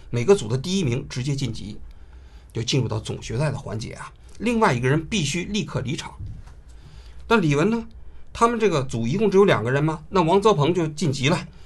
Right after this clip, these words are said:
周飞戈，因为当时呢，他是第二名嘛，他就被淘汰了。但是李玟觉得不对在哪儿呢？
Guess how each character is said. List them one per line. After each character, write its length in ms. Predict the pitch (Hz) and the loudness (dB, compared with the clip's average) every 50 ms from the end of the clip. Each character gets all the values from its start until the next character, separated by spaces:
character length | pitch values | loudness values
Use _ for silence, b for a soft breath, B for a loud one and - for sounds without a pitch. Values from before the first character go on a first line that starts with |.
| b b b - - - | b b b -8 2 6
周 140 | 196 190 | 8 8
飞 160 | 196 208 208 185 | 8 8 4 4
戈， 240 | 131 113 92 - - - - - - - | 2 0 -6 -8 -10 -16 -18 -20 -16 -6
因 180 | - 131 143 147 | 0 2 4 6
为 100 | 147 147 | 6 4
当 220 | 147 156 156 151 | 4 2 0 0
时 140 | 147 - 113 | 0 -2 -4
呢， 260 | 107 117 120 113 117 117 123 - - | -2 -2 -2 -4 -4 -8 -12 -12 -6
他 340 | - 139 131 131 127 - - - | -2 0 0 0 0 -2 -6 -10
是 140 | - - 123 | -8 -6 -2
第 120 | - 170 | 0 2
二 140 | 175 147 123 | 2 2 0
名 180 | 104 104 101 107 | -2 -4 -6 -6
嘛， 160 | 104 104 - - - - - | -6 -8 -8 -12 -14 -10 -8
他 100 | - 127 | -4 -4
就 80 | 113 113 | -2 -2
被 120 | 110 110 | 0 -2
淘 200 | 107 - - - | -2 -2 -4 -6
汰 140 | - - 143 - | -6 -6 -6 -8
了。 140 | - - - - - - B B B B B B | -10 -12 -16 -18 -18 -18 B B B B B B
但 100 | - 277 | 0 0
是 80 | 277 | 2
李 120 | 214 160 127 | 2 4 6
玟 120 | 139 226 | 6 4
觉 140 | 226 220 226 | 6 4 4
得 80 | 247 - | 2 2
不 140 | - 214 | 0 0
对 120 | 208 254 226 | -4 0 2
在 120 | 233 226 | 4 4
哪 80 | 175 123 | 4 4
儿 120 | 104 104 | 0 -2
呢？ 160 | 123 156 - | -4 -4 -6